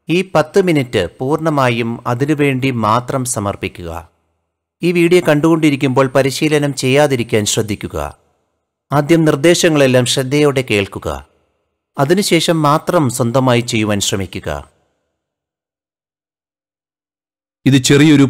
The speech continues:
Speaker 2: പരിശീലനമാണ്. ഇത് വേണ്ടിവരുന്നത് മറ്റ് ശക്തിയേറിയ പ്രക്രിയകളൊന്നും വശമില്ലാത്തവർക്കാണ്. ഒരു കാര്യം, ഇത് നിങ്ങളുടെ ശ്വാസകോശത്തിന്റെ പ്രവർത്തനം മെച്ചപ്പെടുത്തും.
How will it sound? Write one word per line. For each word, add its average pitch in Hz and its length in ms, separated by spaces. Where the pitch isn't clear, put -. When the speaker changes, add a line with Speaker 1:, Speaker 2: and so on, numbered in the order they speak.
Speaker 2:
പരിശീലനമാണ്. 98 800
ഇത് 131 140
വേണ്ടിവരുന്നത് 131 760
മറ്റ് 113 440
ശക്തിയേറിയ 113 1080
പ്രക്രിയകളൊന്നും 123 680
വശമില്ലാത്തവർക്കാണ്. 95 1080
ഒരു 135 260
കാര്യം, 113 340
ഇത് 143 180
നിങ്ങളുടെ 131 260
ശ്വാസകോശത്തിന്റെ 123 800
പ്രവർത്തനം 117 480
മെച്ചപ്പെടുത്തും. 110 540